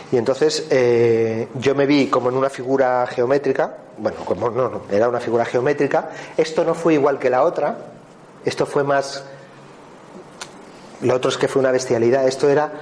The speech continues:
sabía que estaba ahí, pero no lo veía con los ojos físicos, ¿sí?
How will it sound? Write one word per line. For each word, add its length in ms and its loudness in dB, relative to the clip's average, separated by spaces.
sabía 380 0
que 80 -2
estaba 240 -2
ahí, 120 0
pero 180 0
no 160 0
lo 160 2
veía 320 2
con 100 -4
los 100 -8
ojos 220 -6
físicos, 640 -6
¿sí? 180 -2